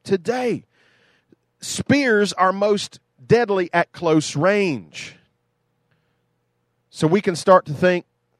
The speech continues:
"Let's just not let anybody close." But that's not what David did. David kept his heart open. He realized that not everybody is gonna throw spears like King Saul did. When he escaped from Saul, he went to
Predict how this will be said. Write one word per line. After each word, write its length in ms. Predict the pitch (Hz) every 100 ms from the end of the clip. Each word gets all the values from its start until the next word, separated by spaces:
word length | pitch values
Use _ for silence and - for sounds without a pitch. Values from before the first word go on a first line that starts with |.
| 139
"Let's 200 | 165 190
just 260 | - 170 170
not 200 | 160 139
let 160 | 139
anybody 420 | 135 127 110 104
close." 540 | 101 85 76 - - - _ _
But 120 | - 147
that's 240 | 254 -
not 180 | 202 156
what 160 | 151
David 360 | 123 110 95 85
did. 300 | 92 78 - _ _ _ _ 113
David 400 | 156 202 196 -
kept 240 | 185 -
his 200 | 170 139
heart 300 | 120 151 151 _ _
open. 460 | 135 127 - 80 _ _ -
He 160 | 165 196
realized 480 | 208 208 196 196
that 140 | 196 185
not 200 | 208 208
everybody 640 | 233 226 143 131 123 110 110
is 100 | 107
gonna 240 | 131 120
throw 240 | 113 135 123
spears 540 | - - 151 180 180
like 200 | 131 -
King 280 | - 147 120
Saul 440 | - 127 113 101
did. 360 | 95 110 127 - _ _ _ _ _
When 240 | 127 147
he 140 | 190 196
escaped 460 | 165 - 190 202
from 160 | - 175
Saul, 380 | - 185 185 185
he 160 | 170 175
went 260 | 185 185
to 260 | - 175 160